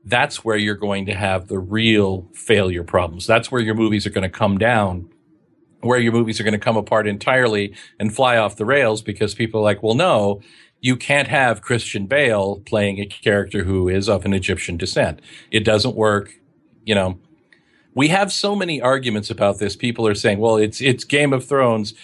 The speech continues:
Realistically, all of those people would be of Danish descent."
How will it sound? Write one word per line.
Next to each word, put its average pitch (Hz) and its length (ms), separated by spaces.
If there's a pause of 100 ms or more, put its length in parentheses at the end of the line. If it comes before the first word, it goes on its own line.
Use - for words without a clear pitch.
(160)
Realistically, 135 880
all 127 240
of 117 120
those 113 220
people 113 420
would 98 240
be 107 400
of 98 180
Danish 110 400
descent." 101 480